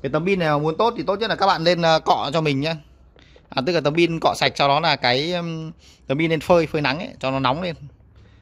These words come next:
Ông nào mà có điều kiện phơi nắng được thì tốt nhất. Phơi nắng nóng lên, nóng lên, bắt đầu ta mới làm cái cách này thì, à, hiệu quả hơn rất là nhiều. Đây,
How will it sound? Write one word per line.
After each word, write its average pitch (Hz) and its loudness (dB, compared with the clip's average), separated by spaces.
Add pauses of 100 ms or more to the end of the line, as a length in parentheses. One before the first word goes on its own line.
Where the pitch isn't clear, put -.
Ông 135 -4
nào 135 4
mà 127 -2
có 147 -4
điều 139 2
kiện 113 -6
phơi 139 0
nắng 135 0
được 165 -4
thì 120 -2
tốt 151 -4
nhất. 190 -6 (1300)
Phơi 135 -2
nắng 131 -2
nóng 131 2
lên, 165 -6
nóng 139 -2
lên, 151 -4
bắt 151 -2
đầu 127 2
ta 131 2
mới 131 0
làm 117 0
cái 113 -10
cách - -4
này 131 0
thì, 113 -6
à, 104 -6
hiệu 117 -8
quả 92 -6
hơn 117 -6
rất 151 -10
là 139 -6
nhiều. 107 -6 (920)
Đây, 113 0